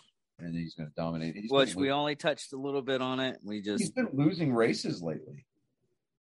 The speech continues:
Speaker 2: They, he only wanted to win one just to, he,
Speaker 1: Well,
Speaker 2: but
Speaker 1: then,
Speaker 2: he
Speaker 1: well, then, and then, then take your padded bra off and go
Speaker 2: I,
Speaker 1: back.
Speaker 2: did I s-,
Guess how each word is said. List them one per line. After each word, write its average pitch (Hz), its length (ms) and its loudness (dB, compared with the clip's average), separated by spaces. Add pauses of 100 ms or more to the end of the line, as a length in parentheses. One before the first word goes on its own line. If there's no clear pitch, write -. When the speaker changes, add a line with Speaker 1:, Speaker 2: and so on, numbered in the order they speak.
(1200)
Speaker 2:
They, 185 320 6 (100)
he 170 220 4
only 180 320 2
wanted 160 360 0
to 127 80 -2
win 113 340 -4
one 98 340 -6 (500)
just - 320 -4
to, 95 280 0 (380)
he, 113 140 -4
Speaker 1:
Well, 131 140 4
Speaker 2:
but 123 120 8
Speaker 1:
then, 131 100 6
Speaker 2:
he 147 260 4 (400)
Speaker 1:
well, - 120 0
then, 135 320 0
and 135 260 0
then, 123 320 0 (100)
then 113 260 -2
take 113 260 -6
your 127 100 -6
padded 127 400 2
bra 95 240 4
off 82 440 2 (540)
and 107 120 -4
go 226 120 2
Speaker 2:
I, 196 100 6
Speaker 1:
back. 196 100 8
Speaker 2:
did 277 100 8
I 392 40 12
s-, - 300 6